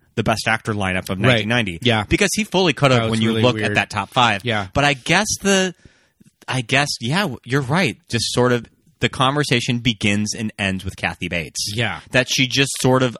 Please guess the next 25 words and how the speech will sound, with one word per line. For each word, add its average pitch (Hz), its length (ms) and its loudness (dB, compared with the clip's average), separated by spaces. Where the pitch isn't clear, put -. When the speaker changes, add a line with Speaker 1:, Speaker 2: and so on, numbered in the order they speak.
Speaker 1:
upstaged 90 520 -2
him 85 220 -4
when 98 140 -2
it 101 100 -8
came 104 320 -2
to 98 280 0
the 95 180 -4
Oscars. - 480 -8
Speaker 2:
Yeah. 95 280 -4
And 202 200 0
he 226 280 2
is 190 180 2
really 123 300 0
good, 110 320 0
like 107 240 -8
you 107 80 -8
said. 110 400 -2
Um, 131 340 0
I 160 140 -2
think 202 280 -6
maybe 156 400 -2
there 127 640 -2
might 127 400 0
be 127 460 0
some 127 300 -4